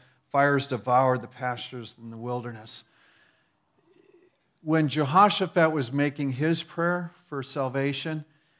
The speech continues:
he says, "Whether it's famine or pestilence or an invading army, we call upon you." And so Joel, when he's painting this picture, he's using pictures of pestilence and famine and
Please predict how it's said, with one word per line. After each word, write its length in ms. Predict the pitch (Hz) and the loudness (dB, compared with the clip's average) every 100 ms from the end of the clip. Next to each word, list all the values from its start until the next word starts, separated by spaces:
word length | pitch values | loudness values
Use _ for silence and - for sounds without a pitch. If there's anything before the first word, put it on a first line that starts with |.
| _ - | _ -6
he 120 | 151 | -4
says, 280 | 165 151 139 | -2 -4 0
"Whether 320 | 151 147 135 | 0 2 0
it's 200 | 131 - | -2 -6
famine 680 | - 151 156 165 180 190 185 | -4 0 2 0 -2 -6 -8
or 160 | 117 117 | -8 -8
pestilence 1000 | - - 170 170 - 175 170 175 165 | -12 -6 -6 -4 -6 -4 -4 -6 -8
or 160 | 135 123 | -8 -6
an 140 | 113 | -6
invading 580 | 123 110 139 147 160 160 | -6 -4 -2 -2 -2 -4
army, 460 | 135 135 131 127 123 _ _ | -4 -2 -2 -4 -8 _ _
we 220 | 147 151 170 | -2 2 2
call 420 | - 151 143 139 | -2 0 0 0
upon 460 | 131 - 117 107 | -4 -6 -8 -8
you." 340 | 107 110 95 - _ _ _ _ _ _ _ _ _ _ _ | -10 -12 -12 -14 _ _ _ _ _ _ _ _ _ _ _
And 100 | 131 | -6
so 200 | 160 143 | 0 0
Joel, 400 | 120 165 185 175 | 2 4 4 4
when 100 | 151 | 2
he's 160 | 143 127 | 0 -2
painting 460 | - 175 170 156 | -6 -4 0 0
this 180 | 135 - | -2 -6
picture, 500 | - 233 - 160 139 | -8 -10 -8 -8 -6
he's 300 | 139 165 135 | -4 -4 -2
using 480 | 160 180 156 147 131 - _ _ _ | 2 2 2 -2 -4 -10 _ _ _
pictures 420 | 190 180 175 156 147 | -2 -2 0 0 -2
of 100 | - | -6
pestilence 800 | 147 143 - 147 135 120 117 139 | -8 -8 -8 -6 -6 -6 -8 -10
and 160 | 123 | -10
famine 640 | - - 147 143 127 117 | -10 -6 -2 -2 -2 -6
and 140 | 117 | -8